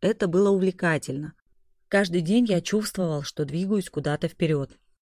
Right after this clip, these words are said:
Кира слушала внимательно, а ее глаза буквально светились интересом. "А вечера?" спросила она.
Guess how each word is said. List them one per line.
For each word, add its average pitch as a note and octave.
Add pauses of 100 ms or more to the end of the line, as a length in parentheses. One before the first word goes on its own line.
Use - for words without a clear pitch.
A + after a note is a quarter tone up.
(580)
Кира A3+
слушала F3+
внимательно, D3 (260)
а C#3
ее D#3+
глаза E3
буквально F3+
светились E3+
интересом. D3 (680)
"А F#3+
вечера?" F3+ (280)
спросила F3
она. D3